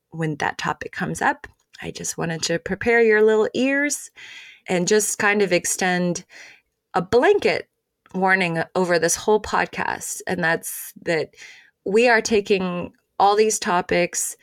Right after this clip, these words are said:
out of the closet. We're talking about them without shame. We are being very direct and frank, and that is all in the spirit of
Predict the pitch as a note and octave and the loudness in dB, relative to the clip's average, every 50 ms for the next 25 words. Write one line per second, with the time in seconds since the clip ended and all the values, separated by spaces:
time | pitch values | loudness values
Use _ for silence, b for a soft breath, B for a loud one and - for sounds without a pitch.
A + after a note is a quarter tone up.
0 | B B B B B B B B - D#3+ F#3 F#3 F3+ F3 - - - - G3+ G3 | B B B B B B B B -2 0 0 0 0 0 -2 -6 -6 -2 2 2
1 | G3+ G3+ F#3+ F#3+ F#3+ F3+ - - - - - - - E3+ E3 E3 - F3+ F3 F#3 | 2 2 2 2 0 0 0 -2 -2 -4 -4 -2 -4 -4 -6 -6 -6 -6 -4 -4
2 | F3 F3 E3 - - - E3+ E3 E3+ E3 E3 - - - - - - - - - | -2 -2 -2 -2 -2 -4 -6 -4 -4 -4 -4 -4 -4 -4 -4 -2 -2 -2 0 0
3 | F#3+ F3+ F3+ E3+ E3+ E3+ E3 F3 - - - - E3 E3 - - - D#3+ D#3 E3 | 0 0 0 0 -2 -2 -4 -8 -10 -10 -6 -4 -4 -4 -2 -2 -2 -2 -4 -4
4 | - - F3 F3+ E3 E3 E3+ E3+ F3 E3+ F3 F#3 F3+ F#3 - E3 E3 E3 D#3 D#3 | -6 -6 -4 -4 -2 -4 -4 -4 -2 0 2 0 0 0 -2 0 0 2 0 0
5 | - - - D#3+ C#3+ D#3+ - - E3 F3+ G3 F#3+ - - - - - B B B | -2 -4 -6 -6 -6 -6 -4 -2 -2 0 0 -2 -4 -6 -14 -18 -18 B B B
6 | B B B B B - F3 E3+ D#3+ D#3 D#3 D#3 E3 E3 D#3 E3 E3 D#3+ - - | B B B B B -6 -4 -4 -4 -4 -6 -4 -2 -2 0 -2 -2 -4 -4 -4
7 | D#3 D#3 D#3 D3+ D#3 D#3+ - - E3 D#3+ D#3 D#3+ D#3+ D#3 D3 - D#3+ D#3+ D#3 D#3 | -2 -2 -2 -2 -2 -4 -4 -4 -4 -4 -4 -6 -8 -10 -8 -8 -8 -6 -6 -6
8 | D#3 D#3 D#3 D#3 D3+ E3 _ _ - - - - - - F3 F3+ F3+ F3 - - | -8 -8 -8 -10 -10 -14 _ _ -6 -4 -4 -4 -2 -2 -2 -2 -2 -2 -4 -8
9 | - E3 E3+ D#3+ | -10 -8 -8 -8